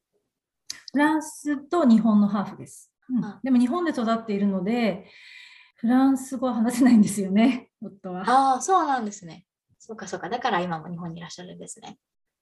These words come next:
Speaker 1: そうです。
Speaker 2: わかりました。ありがとうございます。そしたら、まあ、この国に来てからいろいろ情報をこう聞き合ってて、オーディションを受け始めて、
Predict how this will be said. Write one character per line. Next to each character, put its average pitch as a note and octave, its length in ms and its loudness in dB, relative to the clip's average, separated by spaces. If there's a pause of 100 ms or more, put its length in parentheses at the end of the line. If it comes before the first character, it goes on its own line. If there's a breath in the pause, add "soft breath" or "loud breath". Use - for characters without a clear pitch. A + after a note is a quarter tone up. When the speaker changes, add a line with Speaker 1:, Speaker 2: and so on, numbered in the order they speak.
(140)
Speaker 1:
そ - 220 -8
う - 60 -12
で - 100 -14
す。 - 260 -18 (720)
Speaker 2:
わ G3 80 -14
か F#3+ 40 -12
り F#3+ 80 -16
ま F#3 120 -16
し F3 40 -14
た。 - 80 -10
あ F#3+ 40 -6
り G#3+ 80 -2
が G#3+ 140 -2
と F#3+ 120 -6
う - 20 -6
ご F3+ 100 -6
ざ F3 160 -8
い E3+ 60 -8
ま E3+ 180 -10
す。 - 180 -16 (400)
そ - 140 -12
し - 160 -12
た E4 140 -6
ら、 G#3+ 540 0 (200)
ま B3 140 -2
あ、 A#3 40 -4
こ B3 140 -4
の A#3 160 -2
国 A#3+ 340 -8
に A#3+ 120 -6
来 - 40 -14
て A#3+ 120 -6
か B3 100 -2
ら F3 240 0
い F3+ 80 -2
ろ F#3+ 160 2
い - 20 2
ろ F#3+ 520 0
情 F#3+ 160 -2
報 F#3 580 -4
を G3 160 -12 (580)
こ F3 120 -8
う E3+ 120 -8
聞 - 80 -20
き G3 120 0
合 G3 60 0
っ - 20 -14
て G3+ 100 -2
て、 F#3+ 160 -4
オ F3 40 0
ー - 20 0
デ F3+ 60 -2
ィ - 20 -8
シ G3 120 -10
ョ F#3+ 40 -10
ン - 20 -10
を - 40 -10
受 - 100 -14
け G3+ 40 -4
始 G3 140 -4
め F#3+ 140 -6
て、 - 420 -12